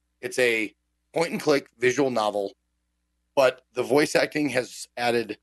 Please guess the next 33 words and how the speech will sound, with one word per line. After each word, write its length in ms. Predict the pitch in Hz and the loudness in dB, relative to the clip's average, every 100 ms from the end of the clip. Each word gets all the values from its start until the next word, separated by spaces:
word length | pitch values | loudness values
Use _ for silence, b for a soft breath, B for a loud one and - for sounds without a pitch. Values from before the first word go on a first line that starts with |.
| _ _ _ _ | _ _ _ _
so 440 | - - - 196 220 | -10 -6 2 4 4
much, 480 | 170 131 - - - _ - | 2 0 -2 -8 -10 _ 0
um, 540 | 127 117 101 101 95 _ _ _ _ _ _ _ _ _ _ - | 2 2 -2 -8 -18 _ _ _ _ _ _ _ _ _ _ -8
immersion 640 | 147 156 170 127 101 - _ _ _ _ | 0 2 2 -2 -10 -16 _ _ _ _
to 140 | - 127 | -6 -6
the 80 | |
game 340 | 120 117 107 101 | -4 -8 -8 -14
for 100 | 123 | -16
me. 260 | 110 104 82 _ _ - | -16 -16 -18 _ _ -6
Um, 260 | 113 104 104 | -4 -4 -6
it's 140 | 120 | -10
been, 380 | - 131 117 110 _ | -6 -6 -4 -8 _
it's 200 | 135 131 | -4 -4
been 200 | - 151 | 0 0
a, 160 | 127 117 - 127 | 0 -4 -2 -4
a 20 | |
wonderful 440 | 117 113 180 165 147 | -2 2 2 2 -2
experience, 540 | - 165 156 123 - _ _ - | -2 -2 0 -2 -8 _ _ -4
and 80 | 143 | -4
especially 540 | - - 240 - 202 | -2 0 0 2 0
the 100 | 135 | 0
last 480 | 120 139 165 165 - | 2 2 2 -2 -4
three 220 | 139 151 | -2 0
days, 380 | 139 135 143 - | 0 0 -2 -2
last 220 | 131 139 | -2 0
three 140 | 151 147 | -4 0
times 280 | 131 127 | 0 0
I 60 | 120 | -2
picked 280 | - 127 - | -4 -8 -2
it 60 | |
up 220 | 113 127 - _ _ _ | 0 0 -4 _ _ _
has 200 | 143 143 | -2 -2
been, 400 | 117 139 131 127 | 2 2 2 -4